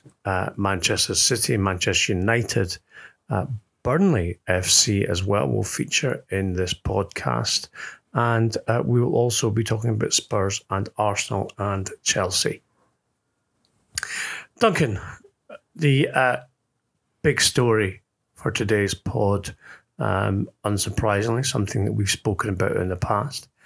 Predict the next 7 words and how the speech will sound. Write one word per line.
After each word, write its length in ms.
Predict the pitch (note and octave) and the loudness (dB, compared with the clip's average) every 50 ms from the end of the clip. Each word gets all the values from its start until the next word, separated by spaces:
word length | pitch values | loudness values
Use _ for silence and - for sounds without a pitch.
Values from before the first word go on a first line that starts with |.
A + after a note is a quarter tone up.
| - - - - - _ _ - | -18 -18 -18 -18 -20 _ _ 0
is 600 | B2 B2 A#2+ G#2+ F2+ G2 B2+ D3 - - - - _ _ _ _ _ - - - - - - - - - - - | 2 2 4 2 2 0 0 2 0 0 -2 -4 _ _ _ _ _ -20 -20 -20 -20 -20 -20 -20 -20 -20 -8 -4
the 340 | - B2 A2 G#2+ A2 G#2 G2+ | -4 -2 0 0 0 0 0
future 460 | - - - - - - - G#2+ F#2+ | 0 0 0 0 0 0 0 2 2
of 220 | F#2+ F2+ - - | 0 -2 -4 -6
Kylian 420 | - - A#2+ G#2+ G#2 G2+ F#2 F#2+ - G2+ F#2+ F#2+ F2 | -4 -2 0 0 2 2 0 0 -2 -2 -2 0 0
Mbappe 560 | G2 G2 G2 - - - G2+ G2 F#2+ F#2 - _ _ _ _ _ _ _ _ _ _ - | 0 0 0 -2 -4 -4 -4 -4 -4 -6 -12 _ _ _ _ _ _ _ _ _ _ 0
at 180 | G2+ G2 - | 0 0 0